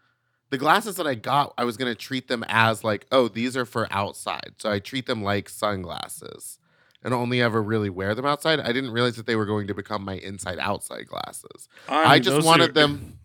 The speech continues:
Speaker 2: <laughs> those are your
Speaker 1: I just wanted
Speaker 2: inside-outside.
Speaker 1: them because <laughs> my inside glasses are the fancier ones. But I
Speaker 2: Right.
Speaker 1: wanted them because, like, when I ride the motorcycle, I wanted it to be able to, like, change with the time of day.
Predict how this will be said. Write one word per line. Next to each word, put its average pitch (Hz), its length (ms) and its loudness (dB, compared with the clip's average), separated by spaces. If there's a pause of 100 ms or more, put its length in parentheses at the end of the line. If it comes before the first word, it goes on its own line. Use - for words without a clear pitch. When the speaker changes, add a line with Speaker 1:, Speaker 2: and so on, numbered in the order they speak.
Speaker 2:
<laughs> - 140 -20
those - 200 -12
are 147 60 -6
your 117 180 -4
Speaker 1:
I 156 140 8
just - 220 0
wanted 196 340 4
Speaker 2:
inside-outside. - 0 -
Speaker 1:
them 180 240 6
because 165 540 0 (260)
<laughs> - 220 -18
my 117 160 -6
inside 175 300 -6
glasses 110 380 -8
are 113 120 -4
the 107 340 -2
fancier 95 500 -4
ones. 71 340 -12 (280)
But 117 240 0
I 165 80 10
Speaker 2:
Right. 165 80 6
Speaker 1:
wanted 185 300 4
them 202 120 4
because, 180 300 0
like, 160 280 -2
when 147 300 -4
I 131 220 4
ride 135 280 2
the 127 60 -4
motorcycle, 123 800 -2
I 110 120 0
wanted 113 340 -4
it 113 120 -10
to - 80 -14
be 110 140 -2
able 107 160 0
to, 104 80 -2
like, 95 240 -6
change 104 500 -4
with 101 220 -10
the 117 80 -6
time 98 400 -4
of 85 200 -12
day. 87 280 -6